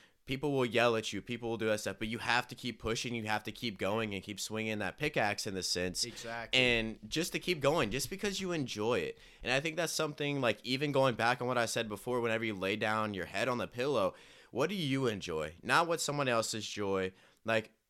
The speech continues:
Speaker 1: a really good quote I've heard is, like, "Stop worrying about others people's grass and focus on your grass now."
Speaker 2: Exactly.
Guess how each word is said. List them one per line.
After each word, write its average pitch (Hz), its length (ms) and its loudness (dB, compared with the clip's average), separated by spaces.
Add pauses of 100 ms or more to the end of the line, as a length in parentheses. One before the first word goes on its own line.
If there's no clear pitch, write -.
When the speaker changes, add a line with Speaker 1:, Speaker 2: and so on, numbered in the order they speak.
(760)
Speaker 1:
a 104 360 4
really 139 260 2
good 147 160 2
quote 117 280 4
I've 110 240 4
heard 92 260 0
is, 90 160 -4
like, 95 260 -2
"Stop 123 380 2
worrying 123 200 2
about 113 240 2
others 101 240 0
people's 113 380 -6
grass 117 400 2
and 98 120 -6
focus 101 280 -4
on 92 80 -6
your 90 160 -4
grass 80 420 -4
now." 85 220 -4
Speaker 2:
Exactly. 143 680 -8